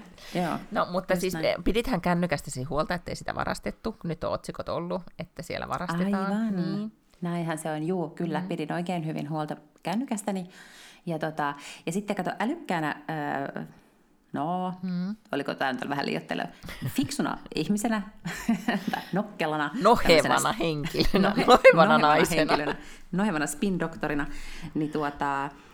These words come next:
Speaker 1: ymmärsin silleen niin kuin heruttamatta vähän heruttaa. Eli kirjoitin kuitenkin Instagramsiin, kun, äh, dokumentoin tätä meidän
Speaker 2: Mm.
Speaker 1: päivän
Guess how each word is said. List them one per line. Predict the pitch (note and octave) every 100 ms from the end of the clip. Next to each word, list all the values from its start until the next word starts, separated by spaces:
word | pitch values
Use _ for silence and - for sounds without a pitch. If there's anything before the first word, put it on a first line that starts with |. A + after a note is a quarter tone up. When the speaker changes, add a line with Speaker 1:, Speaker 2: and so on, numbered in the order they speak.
| - - -
Speaker 1:
ymmärsin | B3+ B3 F3+ E3
silleen | F3 D#3+ D#3 D#3
niin | D#3
kuin | D3+
heruttamatta | D#3 A3 F3+ - - - - -
vähän | D3+ B2
heruttaa. | C3+ C#3+ - - D#3+
Eli | - D#3+
kirjoitin | D#3 E4 A3+ E3 D3+
kuitenkin | D#3 D3+ D3 - F#3+
Instagramsiin, | F#3+ - C#3+ C3+ C3+ - - C#3 E3 - - - -
kun, | C#3+ A#2 - - -
äh, | - - D#3
dokumentoin | C#3+ D#3+ C3+ - - C#3+
tätä | C#3+ C#3+
meidän | D3 D3 D3
Speaker 2:
Mm. | - G3
Speaker 1:
päivän | C#3 - E3 E3